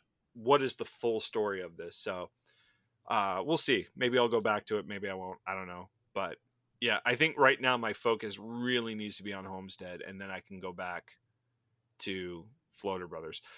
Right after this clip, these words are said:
But I'm also not, like, forcing myself. Like, if the muse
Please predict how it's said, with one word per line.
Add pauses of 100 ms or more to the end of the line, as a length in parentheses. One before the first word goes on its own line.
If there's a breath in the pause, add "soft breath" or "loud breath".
(140 loud breath)
But
I'm
also
not,
like,
forcing
myself.
Like,
if
the
muse